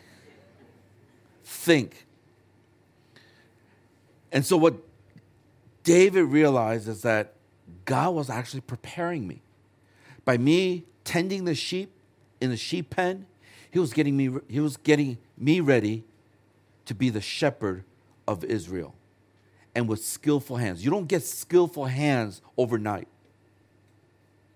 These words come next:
Skillful hands comes through practice. Once again, I'm gonna ask questions. It's all rhetorical 'cause you don't wanna look guilty. I remember playing some of the video games with my kids.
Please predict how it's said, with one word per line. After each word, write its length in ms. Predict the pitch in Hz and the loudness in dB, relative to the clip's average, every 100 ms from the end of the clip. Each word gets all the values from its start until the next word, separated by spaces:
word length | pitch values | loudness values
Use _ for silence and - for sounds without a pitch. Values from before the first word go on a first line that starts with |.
| _ _ _ _ _ _ _ _ _ _ _ _ | _ _ _ _ _ _ _ _ _ _ _ _
Skillful 640 | - - - 190 196 175 | -16 -14 4 6 6 0
hands 440 | 156 170 175 131 - | 0 2 2 0 -4
comes 400 | - 165 131 - | -2 -2 -2 -6
through 120 | 123 | -2
practice. 520 | 143 127 - - - _ _ _ _ _ _ _ _ _ - | 0 0 -4 -18 -20 _ _ _ _ _ _ _ _ _ -12
Once 180 | 107 131 | -10 -2
again, 340 | 143 117 85 _ _ _ _ _ | 0 0 -4 _ _ _ _ _
I'm 140 | 104 117 | -8 -4
gonna 120 | 120 | -2
ask 280 | 123 127 - | -2 -4 0
questions. 480 | 160 147 131 120 - - - | 2 2 -2 -8 -12 -20 -6
It's 80 | |
all 180 | 117 117 | 0 0
rhetorical 540 | 139 131 143 117 110 95 | 0 0 2 2 -2 -6
'cause 200 | 107 90 101 104 | -6 -8 -16 -10
you 180 | 117 | -2
don't 140 | 123 131 | 0 0
wanna 260 | 127 120 - - | 0 -2 -6 -14
look 500 | 117 113 117 120 - | -14 -8 -2 -2 2
guilty. 400 | 120 107 113 - _ _ _ _ _ _ _ _ _ _ _ _ _ _ - | 0 0 -4 -10 _ _ _ _ _ _ _ _ _ _ _ _ _ _ -8
I 100 | - | -2
remember 340 | 160 185 208 175 | -2 -2 -4 -4
playing 260 | 180 170 | -2 -2
some 220 | 135 160 | -2 -2
of 80 | 151 | 0
the 40 | 123 | 0
video 280 | 135 139 | 4 2
games 260 | 120 123 113 | 2 -2 -2
with 140 | 117 | -6
my 120 | 110 104 | -6 -8
kids. 440 | - 117 - | -6 -8 -8